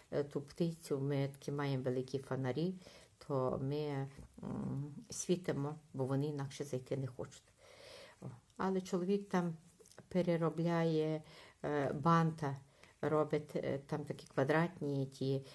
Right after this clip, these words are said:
бантинки. І ми мали їхати з ним до ліса, ну, може, в посадку за такими круглячками. Але він сказав, що йому легше переробити з тих квадратових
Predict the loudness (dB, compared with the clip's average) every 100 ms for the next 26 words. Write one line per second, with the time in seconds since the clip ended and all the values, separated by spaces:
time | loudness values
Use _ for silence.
0 | -14 2 2 4 2 2 0 -6 -10 -14
1 | -20 _ -4 0 0 0 0 0 2 2
2 | 2 0 -2 -4 0 -2 0 -2 -2 -10
3 | -20 _ -6 2 4 4 2 -2 -2 -2
4 | -2 0 0 0 0 -2 -2 -2 -6 0
5 | 2 2 0 -4 -4 -8 -18 -8 -6 -6
6 | -4 -2 -2 -2 0 0 -2 0 2 4
7 | 0 -4 -12 -20 -20 -6 -2 0 2 4
8 | 4 4 2 0 -4 -6 2 2 2 0
9 | -2 0 -2 0 2 0 -4 0 2 2
10 | -2 -14 -20 _ _ 8 8 6 4 8
11 | 8 8 4 4 2 -6 -20 -18 4 6
12 | 6 2 -2 0 0 -2 -6 -18 2 2
13 | 2 -2